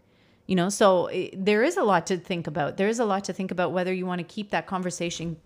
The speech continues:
going throughout the summer within your Google Classroom or, you know, continuing to have optional Google Meets with your students to talk about some of these issues,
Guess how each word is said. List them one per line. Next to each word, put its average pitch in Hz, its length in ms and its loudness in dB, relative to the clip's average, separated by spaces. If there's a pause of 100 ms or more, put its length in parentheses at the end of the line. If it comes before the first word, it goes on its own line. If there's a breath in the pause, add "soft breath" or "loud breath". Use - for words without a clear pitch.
(180)
going 202 440 2
throughout 175 580 0
the 196 80 -2
summer 143 480 -2
within 170 320 -4
your 170 140 -2
Google 175 400 -2
Classroom 170 840 -2
or, 151 320 -4 (340 soft breath)
you 190 100 -4
know, 156 220 -4
continuing 202 640 0
to 190 80 -8
have 170 280 -2
optional 175 400 0
Google 170 320 -4
Meets 170 380 -4
with 180 160 -8
your 170 80 -6
students 180 420 -8
to 156 140 -12
talk 190 260 -2
about 180 240 -4
some 190 160 -4
of 180 80 -4
these 175 200 -6
issues, 180 480 -2